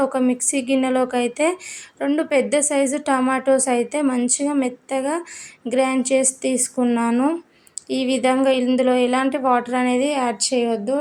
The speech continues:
ఆ టమాటోలో ఉన్న వాటరే సరిపోతుంది కదా. So, ఇలా మిక్సీ పట్టి పెట్టుకున్న దాన్ని ఒక గిన్నెలోకి ట్రాన్స్‌ఫర్ చేసుకోవాలి. ఆలూని కూడా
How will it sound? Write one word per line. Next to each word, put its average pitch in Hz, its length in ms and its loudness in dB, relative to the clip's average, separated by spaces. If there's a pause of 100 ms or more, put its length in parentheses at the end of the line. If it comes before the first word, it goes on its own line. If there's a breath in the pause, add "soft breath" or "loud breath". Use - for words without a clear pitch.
ఆ - 20 -2 (140)
టమాటోలో 247 580 -4
ఉన్న 254 120 -2 (100)
వాటరే 240 320 -2 (100)
సరిపోతుంది 233 680 -4
కదా. 247 180 0 (540 loud breath)
So, - 80 -2 (120)
ఇలా 302 140 4 (100)
మిక్సీ 277 240 0 (120)
పట్టి 302 280 -2
పెట్టుకున్న 269 460 0 (100)
దాన్ని 262 240 2
ఒక 269 100 -4 (100)
గిన్నెలోకి 254 500 2
ట్రాన్స్‌ఫర్ 247 520 0 (100)
చేసుకోవాలి. 233 720 0 (640 loud breath)
ఆలూని 302 420 0
కూడా 277 180 4